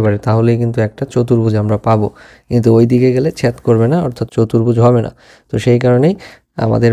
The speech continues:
পেন্সিল কম্পাস নিয়ে যে মাপটা নিতে হবে সেটা এই যে ভিতর দিকে নিতে হবে। তো সেই কারণে আমরা ভিতর দিকে এই মাপটা নিলাম। নেওয়ার পর এখন আমরা সেম আগেরভাবে এই যে কোণের যে মাপটা আছে কোণের মাপটা নিয়ে নিব। তো এটা যেহেতু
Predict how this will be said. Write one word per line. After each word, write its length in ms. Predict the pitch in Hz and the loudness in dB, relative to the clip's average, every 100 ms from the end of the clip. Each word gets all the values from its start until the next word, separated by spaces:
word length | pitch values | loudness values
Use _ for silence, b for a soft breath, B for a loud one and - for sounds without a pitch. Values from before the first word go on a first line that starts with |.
| 113 | 0
পেন্সিল 320 | 113 110 127 123 | -2 -2 -4 -2
কম্পাস 240 | 123 123 120 | -2 -2 -2
নিয়ে 120 | 127 110 | -2 0
যে 60 | 107 | -2
মাপটা 240 | 107 - 117 | -4 -4 -2
নিতে 160 | 117 120 120 | -2 0 0
হবে 140 | 156 160 | 0 -2
সেটা 180 | 117 113 110 | -2 0 0
এই 40 | |
যে 60 | 117 110 | 0 0
ভিতর 220 | 117 127 117 | 0 2 2
দিকে 160 | 113 107 | 0 0
নিতে 140 | 107 - 57 | -2 -6 -8
হবে। 160 | - - b b b b _ | -10 -16 b b b b _
তো 60 | 113 | -2
সেই 120 | 117 113 | 0 2
কারণে 180 | 120 139 | 2 0
আমরা 120 | 135 110 | 0 0
ভিতর 220 | 113 117 110 | 0 -2 -2
দিকে 140 | 117 147 | 0 0
এই 40 | 127 | 0
মাপটা 260 | 110 - 113 | -2 -4 -4
নিলাম। 220 | 110 120 165 B B B B - | -2 -4 -6 B B B B -6
নেওয়ার 260 | 120 123 123 123 | 0 2 0 -2
পর 120 | 147 165 120 | -6 -6 -6
এখন 180 | 127 120 | -2 0
আমরা 260 | 117 120 113 - b b b - | 0 0 0 -4 b b b -6
সেম 160 | 120 113 120 | -4 -2 -2
আগেরভাবে 460 | 127 123 120 123 175 127 | 0 0 0 0 -2 -2
এই 160 | 117 117 113 | 0 0 -2
যে 60 | 120 - _ - | -6 -8 _ -6
কোণের 280 | 127 123 113 | 0 0 0
যে 60 | 113 113 | 0 -2
মাপটা 260 | 110 - 113 | -4 -4 -4
আছে 140 | - 139 - | -4 -12 -8
কোণের 240 | 123 117 113 | -2 0 0
মাপটা 240 | 110 - 120 | -2 -4 0
নিয়ে 140 | 117 117 | 0 0
নিব। 120 | 117 165 b b b b _ | -2 -6 b b b b _
তো 40 | - 117 | 0 2
এটা 140 | 113 123 | 2 2
যেহেতু 220 | 123 123 | 0 -2